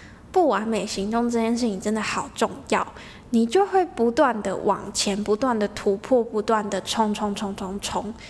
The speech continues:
我觉得它也是一个很重要的一个心法，就是去接纳你自己的不完美。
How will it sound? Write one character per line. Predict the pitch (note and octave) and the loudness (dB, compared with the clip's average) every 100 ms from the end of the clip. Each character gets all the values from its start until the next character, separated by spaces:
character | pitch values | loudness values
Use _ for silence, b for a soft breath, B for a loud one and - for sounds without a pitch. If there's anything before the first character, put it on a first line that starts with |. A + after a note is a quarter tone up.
| B | B
我 | A#3 | 0
觉 | A#3 | 2
得 | A3 | 2
它 | G#3+ B3 | 4 4
也 | A#3+ | 4
是 | G3 - | 0 2
一 | A#3 A3 | 2 2
个 | G#3+ F#3 C3 - B - | 0 0 0 -4 B -2
很 | C4 G#3 | 2 2
重 | G#3 C#4+ B3+ | 4 4 6
要 | C4 A3+ | 4 4
的 | G#3 | 2
一 | G3+ | 0
个 | G#3 | 0
心 | - B3 A3+ A#3+ | 2 2 2 2
法， | G#3+ D#3+ | 2 2
就 | F#3 A#3 | 2 2
是 | A3 A#3 A3+ B - | 4 2 0 B 0
去 | D4 | 0
接 | - - C#4 C4 | 2 4 6 6
纳 | C4+ B3+ | 2 2
你 | G#3+ | 0
自 | F#3 A#3+ | 2 2
己 | G#3 | 2
的 | F3 | 0
不 | E3+ A#3 G#3 | 2 2 4
完 | E3+ - | 2 0
美。 | G3+ | -2